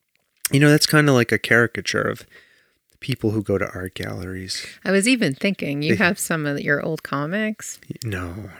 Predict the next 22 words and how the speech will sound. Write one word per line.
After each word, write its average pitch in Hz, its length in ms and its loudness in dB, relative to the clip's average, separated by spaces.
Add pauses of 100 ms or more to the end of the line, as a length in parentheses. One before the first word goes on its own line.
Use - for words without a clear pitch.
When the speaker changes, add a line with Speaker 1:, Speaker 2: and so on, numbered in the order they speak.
(120)
Speaker 2:
Wait, 196 160 6
wait, 220 200 4
stop. - 380 -2
Just - 140 -4
hear 339 180 -2
me 381 180 -8
out. 175 380 0 (440)
Speaker 1:
No. - 140 -8 (520)
Speaker 2:
That - 100 -4
you 190 120 0
could 180 140 0
tie 170 260 0
into 156 640 -2
a - 60 -6
show 165 500 -2
and 170 120 -6
you 170 80 -6
could, 147 120 -2
like, 165 220 -8
blow 147 200 0
them 139 180 -2
up 143 180 -4